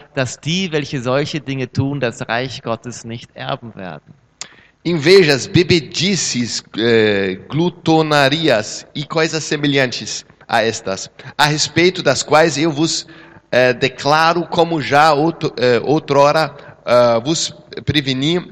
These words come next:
Speaker 2: que não herdarão o reino de Deus. os que tais coisas praticam.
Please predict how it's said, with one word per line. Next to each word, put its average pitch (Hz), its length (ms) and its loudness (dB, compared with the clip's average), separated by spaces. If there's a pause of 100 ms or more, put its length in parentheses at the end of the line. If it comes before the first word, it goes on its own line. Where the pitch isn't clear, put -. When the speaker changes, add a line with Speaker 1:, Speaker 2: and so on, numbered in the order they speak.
(120)
Speaker 2:
que 139 160 -8
não 139 220 2
herdarão 123 520 0
o 131 80 -4
reino 147 400 -2 (300)
de 110 140 -10
Deus. 120 580 -2 (240)
os 123 180 -4
que - 120 -10
tais 113 340 -2
coisas 104 460 -4
praticam. - 760 -12